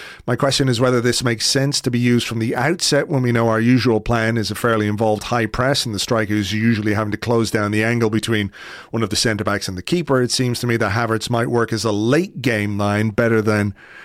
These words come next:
from the outset." And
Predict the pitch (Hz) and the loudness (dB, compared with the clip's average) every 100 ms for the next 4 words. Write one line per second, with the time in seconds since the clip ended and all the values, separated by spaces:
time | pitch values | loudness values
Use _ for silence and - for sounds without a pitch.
0 | - - _ - - 120 113 110 110 120 | -20 -20 _ -12 -4 0 0 0 0 2
1 | 151 156 - 95 92 - - - - _ | 0 0 -4 -2 -4 -8 -12 -12 -14 _
2 | 110 110 110 113 113 113 | -2 0 0 0 -2 -6